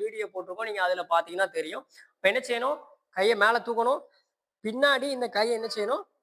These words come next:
நல்லா கோர்த்து பிடிக்கணும். So பிடிச்சதுக்கு அப்புறம் மேல உங்களுடைய எல்போ இருக்கு இல்லையா, அந்த எல்போவை உங்க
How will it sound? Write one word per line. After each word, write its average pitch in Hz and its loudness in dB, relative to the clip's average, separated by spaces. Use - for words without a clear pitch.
நல்லா 214 4
கோர்த்து 226 0
பிடிக்கணும். 180 -4
So 277 6
பிடிச்சதுக்கு 320 0
அப்புறம் 285 2
மேல 285 0
உங்களுடைய 240 -2
எல்போ 294 0
இருக்கு 196 -6
இல்லையா, 214 -4
அந்த 180 -18
எல்போவை 254 -2
உங்க 180 -2